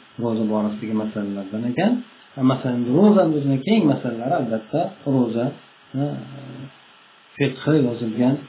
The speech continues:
kitoblardan ko'rib olinaveradi. Lekin bu diyorlarga mos bo'lgan ba'zi hukmlar esa yuqorida aytib o'tilgandek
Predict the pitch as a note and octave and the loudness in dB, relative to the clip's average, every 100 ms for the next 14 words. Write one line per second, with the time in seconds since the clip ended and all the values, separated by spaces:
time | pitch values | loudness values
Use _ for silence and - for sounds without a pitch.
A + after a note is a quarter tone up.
0 | - - - C#3+ A2+ G#2+ G2 G#2 A2 C#3 | -20 -20 -4 0 2 0 -2 -2 -2 -2
1 | - B2 A#2 C3+ C#3+ A#2+ G#2+ G2+ G2+ B2+ | 0 -2 0 2 4 4 0 -4 -2 0
2 | B2+ C3+ C3+ - - - - C#3 F3 B2+ | 2 0 -2 -6 -20 -14 -2 4 6 6
3 | - - _ _ _ _ _ - - C#3 | 2 -12 _ _ _ _ _ -18 -4 2
4 | D3 C3 B2+ A#2+ B2+ A#2 A#2+ C#3 D3+ D#3+ | 4 6 4 2 -2 -4 -6 0 2 2
5 | C3 B2+ C3 A#2+ G#2 - - C#3 C#3 B2+ | 0 2 4 2 0 -8 -10 2 4 4
6 | A2 - A2+ G#2+ A2 - D#3+ B2 A2+ G#2+ | -2 -6 -4 -4 -4 -4 -2 -2 -2 -2
7 | G#2 G#2 G#2+ G#2 G2+ G2+ G2 C3 G#3+ | -4 -4 -6 -6 -6 -8 -4 2 2